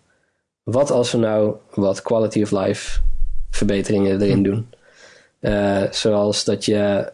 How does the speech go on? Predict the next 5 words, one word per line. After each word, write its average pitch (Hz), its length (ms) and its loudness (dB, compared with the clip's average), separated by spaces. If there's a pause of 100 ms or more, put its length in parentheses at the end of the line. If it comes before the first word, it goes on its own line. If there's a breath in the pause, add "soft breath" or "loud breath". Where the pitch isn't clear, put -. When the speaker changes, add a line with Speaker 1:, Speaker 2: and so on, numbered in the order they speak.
Speaker 1:
eh, 104 580 -2 (100)
de 107 540 -2
tempo 147 320 0
waarmee 113 500 2 (120)
je 104 640 0